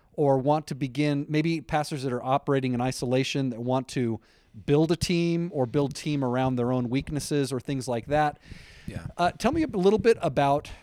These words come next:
Speaker 1: not only your role in the team at North Coast, but the evolution of that teaching team model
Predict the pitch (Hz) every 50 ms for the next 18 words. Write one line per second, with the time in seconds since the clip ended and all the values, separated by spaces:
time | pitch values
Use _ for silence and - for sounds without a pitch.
0 | - - - 156 165 180 180 175 160 147 135 127 135 151 160 156 135 131 139 147
1 | 151 160 160 160 151 143 135 - - - 135 127 123 123 127 127 123 120 113 -
2 | - - - 110 101 107 - - - - - 123 131 139 - - 135 143 170 175
3 | 165 165 147 139 151 160 160 - - 156 147 131 127 127 - - 143 131 127 127
4 | 123 117 117 117 131 123 120 120 - - - 143 - - 139 131 120 - - 151
5 | 135 127 123 120 117 120 120 117 120 110 110 107 101 -